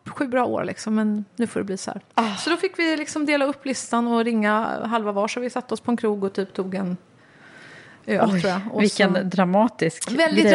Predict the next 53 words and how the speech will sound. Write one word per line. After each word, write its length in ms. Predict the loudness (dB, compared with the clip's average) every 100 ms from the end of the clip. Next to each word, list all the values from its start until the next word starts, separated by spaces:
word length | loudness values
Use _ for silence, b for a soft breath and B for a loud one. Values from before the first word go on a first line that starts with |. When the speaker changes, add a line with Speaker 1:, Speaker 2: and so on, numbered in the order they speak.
| 6
Speaker 1:
dramatiskt. 560 | 4 2 0 -4 -4
Så 60 | 0
det 100 | 2
var 140 | 2
väldigt 220 | 2 2
dramatiskt. 400 | 0 0 -2 -2
Och 80 | 0
då 100 | 0
kände 260 | 0 2 2
jag 240 | 2 4
Speaker 2:
Då 60 | 4
undrar 200 | 6 4
man 160 | 4
ju 60 | 4
genast, 280 | 4 2 -4
den 120 | -6
här 240 | -6 -6
andra 360 | -6 -4 -4 -4
nu 200 | -6 -10
då, 60 | -8
är, 380 | -8 -8 -10 -6
är 40 | -6
det 320 | -4 -8 -10 -14 _
Speaker 1:
Ja, 100 | -2
det 180 | 2 2
är 40 |
mannen 300 | 2 2 0
i 20 | 0
Speaker 2:
det 60 |
Speaker 1:
mitt 80 | 2
Speaker 2:
är 40 |
Speaker 1:
liv. 220 | 4 2 2
Speaker 2:
mannen 200 | -2 -8
i 40 |
ditt 220 | -12 -18
liv. 160 | -20 -12
Speaker 1:
Så 160 | -4 0
det 80 | 2
är 20 |
Speaker 2:
Ja. 60 |
Speaker 1:
jättehärligt. 520 | 2 2 2 2 2 -2
Eh, 560 | -2 0 2 2 0 0
och 80 | 0
jag 180 | 2 2
är 40 |
jätte, 220 | 2 -2 -6
jätteglad 260 | -6 -6
att 80 | -6
jag 80 | -8
fattade 220 | -4 -2
det 60 | -2
här 40 |
beslutet, 340 | -2 -6 -6